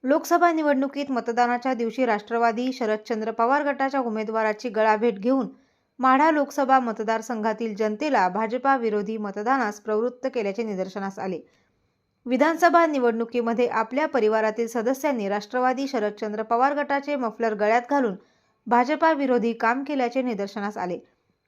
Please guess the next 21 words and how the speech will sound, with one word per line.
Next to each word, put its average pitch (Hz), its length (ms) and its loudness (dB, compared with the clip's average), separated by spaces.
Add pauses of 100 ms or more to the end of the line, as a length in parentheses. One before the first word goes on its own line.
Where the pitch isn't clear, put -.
महायुती 320 560 0
सरकारने 240 520 0
ज्या 233 280 2
शंकर 285 340 -2
सहकारी 240 460 0
साखर 233 320 0
कारखान्यास 269 580 -2
आर्थिक 233 380 -2
मदत 220 240 -4 (100)
केली 269 200 0
आहे, 180 80 -2 (120)
त्याच 285 220 0
कारखान्यातील 254 600 0 (460)
चिटबॉयकडून 294 640 4 (120)
आपण 240 380 2
राष्ट्रवादी 247 560 0
शरदचंद्र 220 540 -4
पवार 240 300 2
गटाचा 285 400 0
प्रचार 208 340 -4
केलाय. 190 280 -6